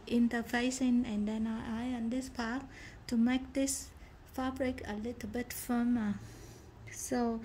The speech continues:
for example, I want to do, uh, one button here. I mark it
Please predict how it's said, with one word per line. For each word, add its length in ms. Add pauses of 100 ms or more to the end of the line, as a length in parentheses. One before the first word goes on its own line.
(340)
for 260
example, 840
I 160
want 400
to 100
do, 480 (1400)
uh, 240 (160)
one 240
button 520
here. 360 (240)
I 100
mark 380
it 220